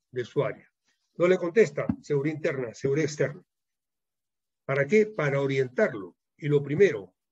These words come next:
tenemos que validar, verificar la situación física del trabajador. Si nosotros vemos que la situación física está correcta, no ha habido incidentes mayores, recién veamos los bienes.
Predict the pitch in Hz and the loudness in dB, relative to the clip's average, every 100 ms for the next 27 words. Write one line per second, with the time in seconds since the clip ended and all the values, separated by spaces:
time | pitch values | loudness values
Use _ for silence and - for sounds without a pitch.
0 | _ _ 139 135 160 151 156 135 127 156 | _ _ -6 -4 -2 -2 0 0 0 -2
1 | 160 143 127 123 - 180 214 _ _ _ | 0 0 0 -4 -2 -2 -4 _ _ _
2 | 143 143 - 143 160 151 190 175 147 143 | -8 -6 -4 -2 2 2 0 -4 -4 -4
3 | 120 110 117 107 110 101 98 _ _ _ | -4 -6 -6 -6 -8 -10 -12 _ _ _
4 | _ - 175 202 254 262 196 196 123 - | _ -2 4 4 6 6 6 6 4 -2
5 | 135 120 131 131 180 - 190 147 147 113 | -2 -2 0 2 2 2 -2 -6 -12 -16
6 | _ _ _ _ - - - 151 147 151 | _ _ _ _ -10 -8 -4 -2 0 2
7 | 170 - - _ _ - 151 156 185 170 | 0 -4 -20 _ _ -2 2 4 2 0
8 | 139 110 135 - 151 170 165 147 160 180 | -2 -4 -10 -4 -2 2 2 0 0 -2
9 | 185 - _ _ 151 147 147 196 160 170 | -4 -10 _ _ -4 -2 0 0 0 -2
10 | 175 180 151 - - 139 117 151 151 147 | -2 -6 -10 -12 -8 -6 -4 0 0 0
11 | - - | -12 -20